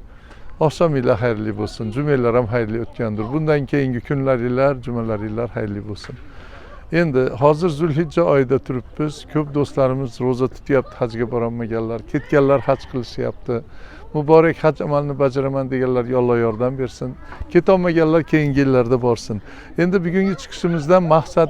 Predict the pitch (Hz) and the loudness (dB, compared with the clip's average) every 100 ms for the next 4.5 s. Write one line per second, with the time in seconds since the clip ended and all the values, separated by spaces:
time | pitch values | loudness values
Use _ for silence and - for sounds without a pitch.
0 | 165 147 131 123 123 - 170 190 - - | 0 0 2 0 -2 -2 2 2 0 -14
1 | - - - - 202 185 175 151 143 147 | -16 -16 -16 -4 -2 4 4 6 4 4
2 | 135 151 165 135 - 190 180 - 160 196 | 6 6 6 4 4 4 4 2 -2 2
3 | 175 151 139 - 139 - 170 190 196 175 | 4 2 0 -4 -6 2 4 6 4 4
4 | 151 135 127 - | 0 0 -4 -4